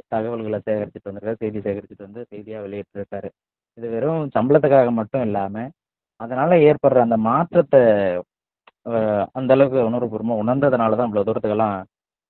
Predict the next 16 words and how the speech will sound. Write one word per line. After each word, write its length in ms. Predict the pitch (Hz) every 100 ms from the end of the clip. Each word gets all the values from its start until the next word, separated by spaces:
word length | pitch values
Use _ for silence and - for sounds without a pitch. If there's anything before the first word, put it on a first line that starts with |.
| -
அவரு 220 | 107 107 101 98 98
பதிவு 280 | 110 113 117
பண்ணிட்டே 380 | 104 101 107 101
வர்றாரு 320 | 98 98 98
இதெல்லாம். 360 | 95 95 107 147 _ - _ _ _ _ - - _ _ - - _ _ _ _ _ _ _ _ _ _ _ 143
ஆ, 40 | 143 139 135
அதே 240 | 147 160
போல 160 | 156 151 143 131 123 120 _ _ _ - _ 127
வேடச்சந்தூர், 680 | 135 165 185 151 131 117
திண்டுக்கல் 320 | 107 156 160 143
மாவட்டம் 280 | 131 117
வேடச்சந்தூர் 520 | 120 143 147 131 110 107
பக்கத்துல 300 | 110 113 107
உள்ள 300 | 104 101 98
கிராமத்துக்கு 480 | 104 110 107 95
போய் 160 | 95